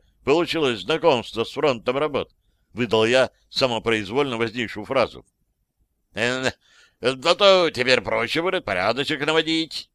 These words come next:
оптимистично подал ответную реплику парень из недр возникшей горы технического неликвида, хаотично разбросанного вперемешку с полками и остовами стеллажей.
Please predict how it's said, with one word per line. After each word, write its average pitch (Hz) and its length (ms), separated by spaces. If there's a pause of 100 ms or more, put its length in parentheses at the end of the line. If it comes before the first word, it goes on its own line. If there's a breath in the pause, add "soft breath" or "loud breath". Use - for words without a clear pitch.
(240)
оптимистично 120 800
подал 120 380
ответную 104 400
реплику 92 420
парень 127 400 (340 soft breath)
из 101 260
недр 131 400
возникшей 110 640
горы 98 500 (360)
технического 120 840
неликвида, 120 800 (540)
хаотично 139 760
разбросанного 113 840 (340 soft breath)
вперемешку 120 640
с - 100
полками 147 680 (180)
и 90 100
остовами 117 640
стеллажей. 95 920